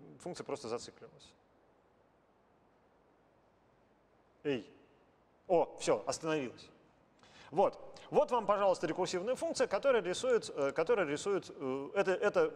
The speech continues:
примитивная рекурсивная функция с гарантированным концом. Вот у нас условие, вот у нас уменьшение условия,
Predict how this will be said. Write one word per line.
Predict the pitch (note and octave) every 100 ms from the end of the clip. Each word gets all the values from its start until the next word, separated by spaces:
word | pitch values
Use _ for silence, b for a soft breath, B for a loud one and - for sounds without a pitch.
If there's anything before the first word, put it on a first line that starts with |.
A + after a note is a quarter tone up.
| E3+ E3
примитивная | F#3 G3+ D3
рекурсивная | A#2 D3 - C#3+ D#3
функция | C4+ C#4 E3
с |
гарантированным | A#2+ D#3+ D#3 C#3+ A#2 A2 B2
концом. | C#3 C#3+ A#3 B3+ B2+
Вот | A#2
у |
нас | A#2+ A2
условие, | C3+ - C3 A2
вот | G#2
у | A#2
нас | A2
уменьшение | B2 D3 A#3 C4 A3+
условия, | - G3 F3+